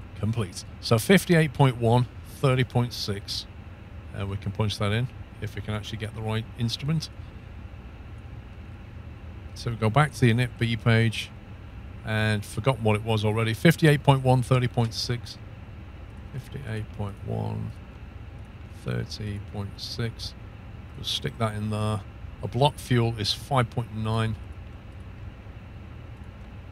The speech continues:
And, uh, if we went over to here, we should have received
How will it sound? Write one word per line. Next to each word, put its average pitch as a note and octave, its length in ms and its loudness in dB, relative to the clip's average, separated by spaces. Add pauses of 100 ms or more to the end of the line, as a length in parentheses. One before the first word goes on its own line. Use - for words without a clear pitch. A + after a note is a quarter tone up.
(460)
And, G#2+ 460 4
uh, G#2+ 320 6
if - 140 -4
we A2 40 2
went A#2+ 220 4
over A2 220 2
to G#2 160 0
here, B2 420 4 (1600)
we A2 80 -6
should A#2 440 2
have G2+ 280 -4
received A2 720 2